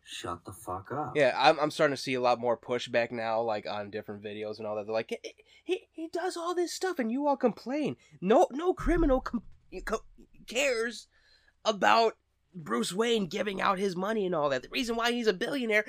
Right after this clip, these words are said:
Speaker 2: is to give his money out to people. He even hires some of these people 'cause they're so downtrodden.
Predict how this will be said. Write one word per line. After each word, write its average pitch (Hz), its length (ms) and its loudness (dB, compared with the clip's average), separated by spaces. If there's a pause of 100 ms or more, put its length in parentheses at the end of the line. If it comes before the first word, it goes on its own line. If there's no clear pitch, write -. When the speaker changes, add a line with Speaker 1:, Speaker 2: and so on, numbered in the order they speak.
(140)
Speaker 2:
is 262 140 2
to 247 80 -4
give 170 260 -2
his 202 180 2
money 240 360 2
out 165 200 0
to 143 100 -4
people. - 520 -6 (260)
He 277 200 2
even 247 200 2
hires 175 560 0
some 165 180 0
of 139 60 -2
these 156 160 -6
people - 460 -8 (300)
'cause 180 160 2
they're 180 140 2
so 202 180 -2
downtrodden. 151 720 2